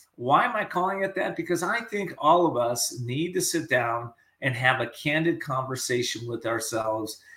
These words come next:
in an ongoing basis. First ourselves, then sometimes others, right?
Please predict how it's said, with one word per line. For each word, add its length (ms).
in 140
an 140
ongoing 1120
basis. 680
First 320
ourselves, 680
then 200
sometimes 600
others, 600
right? 280